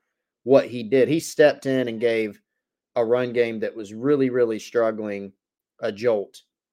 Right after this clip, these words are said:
You know, did, did some great things for the Gamecocks down the stretch when he got his opportunities. But you kinda look back at the last portal cycle at running back, South Carolina did get Anderson very early, but then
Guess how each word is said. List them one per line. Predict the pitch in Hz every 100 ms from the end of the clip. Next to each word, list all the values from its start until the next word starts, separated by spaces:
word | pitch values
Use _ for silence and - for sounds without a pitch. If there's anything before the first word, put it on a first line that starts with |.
| _
You | 113
know, | 104 104
did, | 101 131 120
did | 127 127
some | 117 101
great | 120 127 -
things | 120 113 107
for | 113
the | 104
Gamecocks | 113 107 104 110 101 - - 120
down | 117 113
the | 107
stretch | - 123 113 - 113
when | 104
he | 107
got | 110 104
his | 95
opportunities. | 110 - 101 123 117 101 101 - _ _ _ _ -
But | 143
you | 139 131
kinda | 175 202 160
look | 123 147 120
back | 120 123 117 - 123
at | 107
the | 107
last | 101 117 123 117 - - _ _ _ _ _ _
portal | - 160 147 120
cycle | - 139 131 127 113
at | 98
running | 120 139 117
back, | 98 95 - _ _ _ _ _ _ _
South | - 139 143
Carolina | 160 139 123
did | 120 135 139
get | 135 127
Anderson | 127 123 117 120 110
very | 120 110 107
early, | 156 175 127
but | 113 117
then | 120